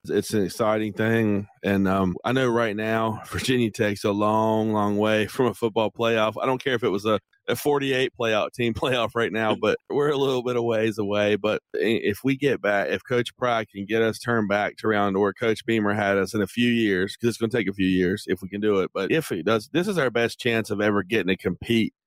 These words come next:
in a playoff, 'cause we're never gonna be a top four. We're never gonna get, because it, that's reserved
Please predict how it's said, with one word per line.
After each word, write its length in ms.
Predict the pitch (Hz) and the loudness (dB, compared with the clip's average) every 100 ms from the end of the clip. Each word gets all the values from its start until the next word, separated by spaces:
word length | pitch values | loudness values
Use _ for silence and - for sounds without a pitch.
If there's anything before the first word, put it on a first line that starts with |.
| - | -6
in 120 | 98 | -2
a 60 | 95 | -2
playoff, 340 | 113 113 101 | 0 0 0
'cause 140 | 98 113 | -2 -4
we're 120 | 151 | -2
never 300 | 147 143 131 | 0 -2 -2
gonna 200 | 120 113 | -2 -2
be 340 | 107 107 104 | 0 0 0
a 100 | 78 | -2
top 300 | 92 113 98 - | -2 -2 -2 0
four. 300 | 110 98 92 | 2 2 2
We're 80 | |
never 200 | 139 139 | 2 2
gonna 140 | 127 123 | 0 0
get, 200 | 117 85 | 0 0
because 200 | - 127 | -4 -4
it, 140 | 123 | -2
that's 260 | 120 147 - | -2 -2 0
reserved 680 | 135 110 117 120 131 135 | -2 2 2 4 2 -2